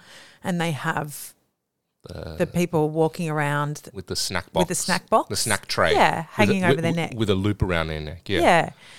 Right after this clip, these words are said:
Speaker 1: So he had made one of these. So it was basically a desk, and he'd written "detention" at the front.
Speaker 2: Yeah.
Speaker 1: And so he was in detention.
Speaker 2: Yeah.
Speaker 1: Yeah. But, um, he had some pictures on the top.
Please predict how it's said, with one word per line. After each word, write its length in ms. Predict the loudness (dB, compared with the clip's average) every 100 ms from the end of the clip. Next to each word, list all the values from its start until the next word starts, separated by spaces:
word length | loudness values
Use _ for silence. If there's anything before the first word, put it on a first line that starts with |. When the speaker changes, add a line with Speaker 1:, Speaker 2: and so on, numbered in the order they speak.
| -12
Speaker 1:
So 200 | -2 -2
he 240 | 0 -2
had 200 | -2 -2
made 300 | -2 -2 -2
one 100 | -4 -4
of 80 |
these. 340 | -2 -2 -4 -6
So 80 | -6
it 80 |
was 180 | -4 -8
basically 760 | -6 -4 -4 -4 -8 -8 -8 -8 -10
a 60 |
desk, 680 | -8 -6 -6 -6 -10 -12 -18 _ _ _ _ _ _ _ _
and 240 | -6 -2
he'd 160 | -4 -4
written 380 | -6 -4 -6 -6
"detention" 640 | -8 -4 -4 -4 -6 -6
at 100 | -6 -10
the 80 |
front. 520 | -10 -8 -8 -10 -16 -18 _
Speaker 2:
Yeah. 200 | -4 -4 -10 _
Speaker 1:
And 200 | -6 -4
so 160 | -2 -2
he 160 | -2 -2
was 280 | -4 -6 -8
in 140 | -8 -6
detention. 600 | -4 -4 -6 -8 -8 -12 -12 _
Speaker 2:
Yeah. 200 | -2 0
Speaker 1:
Yeah. 260 | 0 -4 -6 -10 -20 -20 _
But, 320 | -2 -2 -2
um, 480 | -2 0 -4 -8 -10 -18
he 160 | -10 -6
had 200 | -6 -6
some 120 | -10
pictures 320 | -10 -12 -10 -10
on 60 |
the 80 | -10
top. 220 | -10 -12